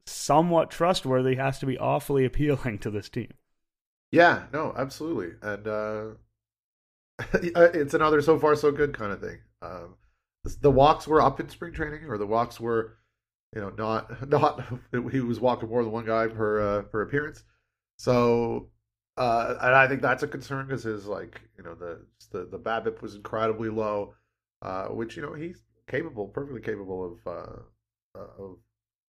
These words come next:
Speaker 2: you know, inducing soft contact, I think, even though <laughs> he's gonna give up his fair share of hard contact. Um, but yeah, the walks being down, I think, is, is a really encouraging sign. That also kind of implies that, you know, he knows where the ball is going,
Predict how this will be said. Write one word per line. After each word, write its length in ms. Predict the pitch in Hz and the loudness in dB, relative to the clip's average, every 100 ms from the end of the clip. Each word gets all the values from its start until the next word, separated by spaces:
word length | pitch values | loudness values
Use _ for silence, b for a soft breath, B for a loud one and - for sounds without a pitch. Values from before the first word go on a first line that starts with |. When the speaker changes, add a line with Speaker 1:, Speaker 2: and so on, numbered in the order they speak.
| _ - | _ -18
Speaker 2:
you 60 | |
know, 180 | 82 - - | -18 -16 -12
inducing 400 | 113 113 107 95 | -6 -6 -6 -10
soft 260 | 101 87 | -10 -10
contact, 440 | - 92 - 101 101 | -12 -14 -10 -10 -10
I 80 | 98 | -10
think, 280 | 113 110 - | -10 -10 -10
even 260 | 107 101 | -10 -10
though 320 | 98 92 90 - _ _ _ | -10 -10 -10 -14 _ _ _
<laughs> 460 | _ 131 - 190 - | _ -2 4 4 4
he's 160 | 165 | 0
gonna 280 | 147 139 131 | 0 0 0
give 180 | 127 127 | 2 2
up 80 | 113 | 2
his 100 | 117 | -2
fair 180 | - 113 | 0 0
share 140 | 123 | 0
of 80 | 107 | 0
hard 180 | 113 117 | 0 -2
contact. 440 | 113 104 104 92 b b b b b - | -4 -6 -6 -8 b b b b b -2
Um, 600 | 110 110 113 113 113 120 | 2 2 2 -2 -8 2
but 140 | 156 156 | 4 8
yeah, 220 | 180 117 | 8 8
the 120 | 139 | 6
walks 380 | 147 165 - - | 8 6 2 -8
being 220 | 156 143 | -6 0
down, 260 | 139 135 127 | 2 2 0
I 40 | |
think, 180 | 127 127 | -4 -6
is, 120 | 113 107 | -6 -4
is 240 | 110 107 | -4 0
a 100 | 107 | 0
really 240 | 110 127 110 | 0 0 -2
encouraging 420 | 104 107 104 107 | -2 -4 -4 -6
sign. 180 | 110 117 | -6 -4
That 100 | 127 | -4
also 180 | 135 | -6
kind 160 | 120 117 | -6 -6
of 60 | 104 | -6
implies 440 | 101 107 104 107 | -6 -2 -2 -2
that, 180 | 101 - | -8 -8
you 80 | 107 | -8
know, 80 | 90 | -8
he 100 | 98 | -6
knows 300 | 104 107 107 | -4 -4 -4
where 80 | |
the 80 | 101 | -6
ball 320 | - 101 107 | -2 0 0
is 80 | 92 | -2
going, 300 | - 87 - | -8 -12 -12